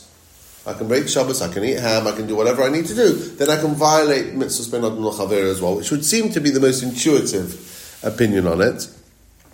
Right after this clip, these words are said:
Okay? Um, and it's just that the reimbursement is not, is not necessarily pikuach nefesh, and therefore if you can do it, you should do it. Now,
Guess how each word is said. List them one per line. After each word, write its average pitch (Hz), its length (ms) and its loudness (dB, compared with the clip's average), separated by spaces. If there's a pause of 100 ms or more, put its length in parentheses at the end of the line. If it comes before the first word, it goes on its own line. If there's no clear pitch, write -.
(280)
Okay? 127 460 4 (440)
Um, 135 600 6 (140)
and 147 120 6
it's - 180 2
just 233 280 2
that 123 140 -2
the 139 80 2
reimbursement 135 1040 2 (640)
is 143 260 2
not, 151 240 6
is 123 160 2
not 139 320 4
necessarily 110 500 2
pikuach 90 340 0
nefesh, 85 360 -6
and 180 80 -4
therefore 214 280 0
if 113 100 -4
you 117 80 -6
can 131 140 -2
do 147 120 2
it, 151 80 2
you 151 80 0
should 156 200 -2
do 135 100 8
it. - 260 -4 (340)
Now, 117 280 4